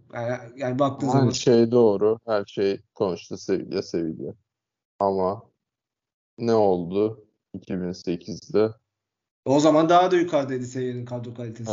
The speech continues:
Speaker 2: Evet,
Speaker 1: <laughs>
Speaker 2: yani
Speaker 1: Bizden
Speaker 2: öyle
Speaker 1: çok, çok
Speaker 2: bakınca
Speaker 1: yukarıdaydı.
Speaker 2: her şey de mümkün. Fenerbahçe, Fenerbahçe gibi oynadıktan sonra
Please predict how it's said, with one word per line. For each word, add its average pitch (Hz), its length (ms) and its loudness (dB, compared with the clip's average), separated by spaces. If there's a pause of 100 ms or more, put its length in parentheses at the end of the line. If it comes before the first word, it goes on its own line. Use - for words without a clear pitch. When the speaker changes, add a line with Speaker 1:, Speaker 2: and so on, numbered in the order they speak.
Speaker 2:
Evet, 92 300 -4 (240)
Speaker 1:
<laughs> - 60 -14
Speaker 2:
yani 92 300 0
Speaker 1:
Bizden 156 600 -2
Speaker 2:
öyle 98 300 0
Speaker 1:
çok, 185 200 4
çok 196 160 2
Speaker 2:
bakınca 143 60 -6
Speaker 1:
yukarıdaydı. 120 480 -2 (1600)
Speaker 2:
her 104 280 2
şey 90 220 -6
de 98 160 -2
mümkün. 95 500 -6 (160)
Fenerbahçe, 92 580 -4
Fenerbahçe 92 560 -2
gibi 92 180 -2
oynadıktan 92 600 -2
sonra 98 380 -4